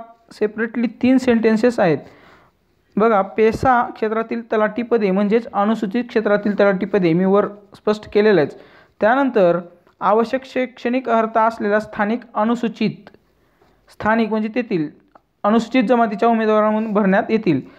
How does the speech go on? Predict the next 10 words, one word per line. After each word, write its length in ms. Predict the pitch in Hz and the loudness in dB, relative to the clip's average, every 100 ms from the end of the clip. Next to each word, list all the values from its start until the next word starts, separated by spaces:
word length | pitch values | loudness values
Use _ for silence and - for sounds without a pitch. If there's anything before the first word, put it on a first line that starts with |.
| _ - | _ -2
त्यानंतर 320 | 196 220 233 | 0 2 0
स्थानिक 420 | 233 208 214 240 | 0 0 0 -2
अनुसूचित 420 | 226 220 226 233 | -4 -4 -4 -6
जमातीचा 480 | 208 220 214 196 208 | -2 0 0 0 0
उमेदवार, 500 | 220 214 202 170 147 - - - | 0 0 2 2 2 -2 -12 -4
याचा 260 | 190 214 226 | -2 2 0
अर्थ 200 | 240 262 | 0 -2
काय? 280 | 220 180 180 - _ - | -2 -2 -4 -14 _ -8
जे 80 | 180 | -2
अनुसूचित 560 | 226 240 233 233 - | 0 0 -2 -4 -4